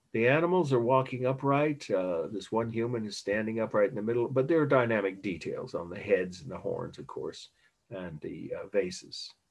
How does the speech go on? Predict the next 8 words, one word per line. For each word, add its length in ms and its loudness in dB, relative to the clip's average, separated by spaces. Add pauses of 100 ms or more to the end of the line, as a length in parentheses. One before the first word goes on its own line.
(760)
of 220 -12
wine. 480 -8 (960)
Uh, 220 -2
so 400 6
there's 200 4
some 440 6
dynamic 540 -2 (460)
features, 540 0